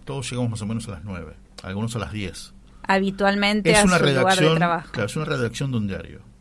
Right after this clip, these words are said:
Speaker 1: ¿no? De un, de un, de un diario digital. Y toda la semana, viste, como hinchando, "Dale, vengan, vengan, vengan, vengan". Y, viste, y era movilizar todo, ¿no? Hasta, hasta,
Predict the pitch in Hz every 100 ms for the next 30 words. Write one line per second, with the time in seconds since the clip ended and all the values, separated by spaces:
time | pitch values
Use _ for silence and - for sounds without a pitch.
0 | - 98 110 202 - 101 101 113 - 101
1 | 120 226 - 117 139 123 135 131 104 104
2 | - - - - - - - - - -
3 | - - - 123 - 196 196 156 165 160
4 | 160 131 - 117 110 107 104 - 170 160
5 | 98 - - 117 110 95 104 120 95 90
6 | 123 117 98 98 120 110 98 104 107 95
7 | - - 120 120 165 - 185 196 196 135
8 | 123 117 123 190 190 196 196 139 113 123
9 | 127 120 - 147 - - 143 127